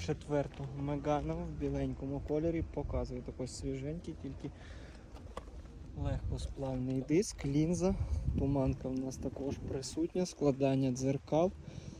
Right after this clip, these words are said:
По характеристиках дев'ятнадцятий рік, сто сімдесят дев'ять заявляють. У нас пробіг, один і п'ять дизель, дванадцять сто дев'яносто вартує, безключовий. Вона в нас зачинена, шестиступка, комбінована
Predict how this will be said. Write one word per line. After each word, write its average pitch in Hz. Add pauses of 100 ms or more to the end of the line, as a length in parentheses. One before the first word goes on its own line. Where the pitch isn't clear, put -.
(560)
По 139
характеристиках 135
дев'ятнадцятий 147
рік, 160
сто 156
сімдесят 147
дев'ять 143
заявляють. 139
У 143
нас 139
пробіг, 175
один 156
і 147
п'ять 143
дизель, 165
дванадцять 143 (380)
сто -
дев'яносто 151
вартує, 143
безключовий. 151 (640)
Вона 135
в 123
нас 131
зачинена, 151
шестиступка, 151
комбінована 131